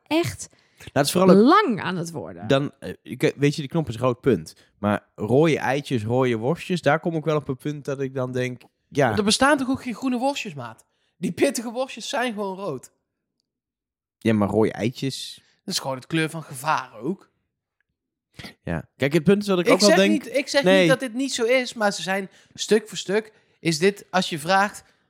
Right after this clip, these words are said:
Speaker 3: er mag een ei niet kapot gaan... Moet je ten alle tijden, moet je dit heel houden... Ja, dan maak je hem niet
Speaker 2: Nee.
Speaker 3: blauw.
Speaker 2: Nee.
Speaker 1: Ja.
Speaker 2: Snap
Speaker 3: Dan
Speaker 2: ik
Speaker 3: maak
Speaker 2: ook
Speaker 3: je hem
Speaker 2: wel.
Speaker 3: zwart
Speaker 1: Maar goed, Stefan
Speaker 3: of
Speaker 1: zegt
Speaker 3: rood.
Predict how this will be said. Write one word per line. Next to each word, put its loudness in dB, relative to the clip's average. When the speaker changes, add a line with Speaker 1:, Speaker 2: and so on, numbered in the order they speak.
Speaker 3:
er -2
mag 2
een -6
ei 0
niet 0
kapot 0
gaan... 0
Moet 2
je -4
ten -10
alle 2
tijden, 0
moet -8
je -10
dit -10
heel -4
houden... 0
Ja, -16
dan -2
maak 2
je -6
hem 0
niet 0
Speaker 2:
Nee. 2
Speaker 3:
blauw. 0
Speaker 2:
Nee. 4
Speaker 1:
Ja. 2
Speaker 2:
Snap -2
Speaker 3:
Dan 2
Speaker 2:
ik 6
Speaker 3:
maak 4
Speaker 2:
ook 2
Speaker 3:
je -4
hem 4
Speaker 2:
wel. 2
Speaker 3:
zwart 0
Speaker 1:
Maar 2
goed, 2
Stefan 6
Speaker 3:
of 0
Speaker 1:
zegt 2
Speaker 3:
rood. -18